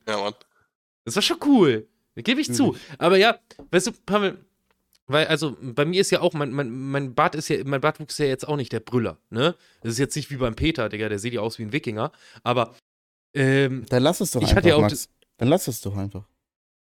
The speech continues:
Speaker 2: Ja, gut, im Gegensatz zu dir ist es ja wenigstens Vollbart, ne? Ich meine, Backen sind ja wenigstens. Aber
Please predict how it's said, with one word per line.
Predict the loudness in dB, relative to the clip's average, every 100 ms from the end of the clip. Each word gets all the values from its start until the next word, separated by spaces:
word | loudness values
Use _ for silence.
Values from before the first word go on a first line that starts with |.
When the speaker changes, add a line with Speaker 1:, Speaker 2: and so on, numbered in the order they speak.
| _
Speaker 2:
Ja, | -4 -2
gut, | 0 -2
im | -2
Gegensatz | -4 -2 -4 -6
zu | -8
dir | -6
ist | -6 -8
es |
ja | -4
wenigstens | -2 -2 -4 -4
Vollbart, | -4 -4 -10 -16
ne? | -12 -8 -8
Ich | -4
meine, | -4 -4
Backen | -4 -8 -8
sind | -10 -8
ja | -8
wenigstens. | -8 -10 -12 -18 -18 -20 -12
Aber | 0 2